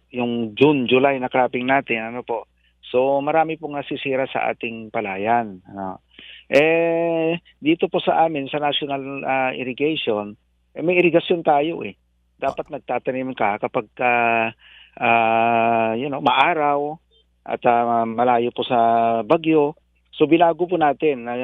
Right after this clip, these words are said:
Speaker 1: dati kasi ang cropping calendar ng nia is, ah, ah, November, December,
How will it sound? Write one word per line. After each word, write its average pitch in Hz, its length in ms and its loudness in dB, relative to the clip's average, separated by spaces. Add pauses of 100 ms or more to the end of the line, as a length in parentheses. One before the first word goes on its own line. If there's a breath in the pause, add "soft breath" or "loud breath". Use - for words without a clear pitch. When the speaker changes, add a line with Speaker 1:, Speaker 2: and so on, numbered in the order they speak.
(280)
Speaker 1:
dati 147 340 0
kasi 160 160 -6
ang 147 160 -6
cropping 143 340 -4
calendar 135 460 -6
ng 127 220 -16
nia 120 360 -10
is, 117 300 -16
ah, 139 320 -2 (500 soft breath)
ah, 123 280 -2
November, 135 440 2
December, 123 720 -2